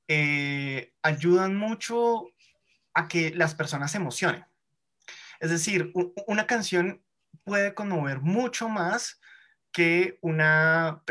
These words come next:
pi-, piensen en una escena con una canción de fondo muy, eh, bien lograda.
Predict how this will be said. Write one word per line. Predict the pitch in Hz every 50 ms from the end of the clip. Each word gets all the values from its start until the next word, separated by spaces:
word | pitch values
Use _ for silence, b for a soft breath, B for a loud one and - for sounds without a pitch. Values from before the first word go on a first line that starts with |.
| - 160
pi-, | - 196 190
piensen | - 196 190 190 202 226
en | 226 220 202
una | 180 165 160
escena | 170 160 - 208 196 190 190 185 180
con | - 196 185 170
una | 151 143 143 147 151 151 - _ _ _ _ _ _
canción | - 185 180 175 170 165 - 151 139 135
de | 135 135
fondo | 131 - 160 156 151 151 156 160
muy, | 160 160 160 160 160 156 156 151 151 - _ _
eh, | - 147 147 143 143 143 139 135 - _ _
bien | _ - 143 147 160 170 156 147
lograda. | - - 160 156 120 - - -